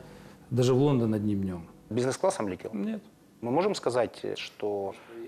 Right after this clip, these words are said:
Speaker 2: летать не бизнес-классом не стыдно?
Speaker 1: Я
Speaker 2: Потому
Speaker 1: не
Speaker 2: что
Speaker 1: скажу, что это почётно, абсолютно точно не стыдно.
Speaker 2: Поправь меня, если я не прав.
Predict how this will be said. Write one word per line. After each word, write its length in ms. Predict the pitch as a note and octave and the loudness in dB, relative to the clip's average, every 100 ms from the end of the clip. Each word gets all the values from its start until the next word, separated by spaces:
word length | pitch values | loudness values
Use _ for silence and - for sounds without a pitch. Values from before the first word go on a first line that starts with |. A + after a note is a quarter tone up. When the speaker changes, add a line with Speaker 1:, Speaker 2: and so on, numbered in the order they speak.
| - _ _ | -16 _ _
Speaker 2:
летать 560 | A2+ A#2 B2+ A#2 - - | -2 2 2 0 -2 -6
не 280 | G#2+ A2+ | -4 -2
бизнес-классом 840 | A2+ A2 A2+ A2+ C#3 C#3+ A#2+ G#2+ G2+ | -4 -4 -6 -4 0 0 0 -6 -4
не 100 | A2 | -6
стыдно? 360 | - D3 A#2 | 2 4 4
Speaker 1:
Я 60 | A2 | 0
Speaker 2:
Потому 220 | B2 D3+ | 4 6
Speaker 1:
не 80 | D#3 | 6
Speaker 2:
что 80 | - | 4
Speaker 1:
скажу, 200 | E3 D3+ | 2 4
что 140 | D#3+ | 2
это 120 | C#3+ | 0
почётно, 500 | D3 C3+ F#3 D3+ C#3 | 0 0 0 2 0
абсолютно 520 | - - D3 D3 B2+ | 0 0 2 2 2
точно 320 | A#2+ C#3 C3 A#2+ | 0 0 0 -2
не 120 | A2 | -2
стыдно. 300 | - F2+ E2 - - - _ | -6 -10 -10 -16 -20 -20 _
Speaker 2:
Поправь 340 | - F#3 F3 | 0 0 2
меня, 160 | D3+ C#3 | -2 -2
если 200 | - C#3 | 0 0
я 60 | |
не 120 | C3+ C3+ | 0 0
прав. 340 | F3 A3+ - | 2 0 -2